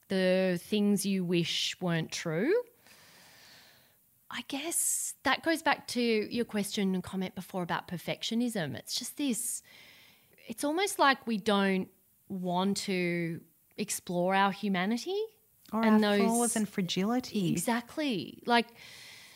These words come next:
Speaker 1: and yet those parts of ourselves, and when we do that,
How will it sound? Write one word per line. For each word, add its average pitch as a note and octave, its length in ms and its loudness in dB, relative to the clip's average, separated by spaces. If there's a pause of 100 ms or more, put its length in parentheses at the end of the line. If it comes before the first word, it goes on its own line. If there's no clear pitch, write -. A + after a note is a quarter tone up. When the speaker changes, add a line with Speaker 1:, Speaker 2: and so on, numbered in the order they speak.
(440)
Speaker 1:
and D#4 160 0
yet D#4 380 -2 (380)
those C#4+ 380 4
parts - 680 0
of F#3+ 240 0 (260)
ourselves, F3 640 4
and G3+ 80 2
when G#3+ 180 2
we G3+ 120 0
do G3 460 -2
that, - 600 -2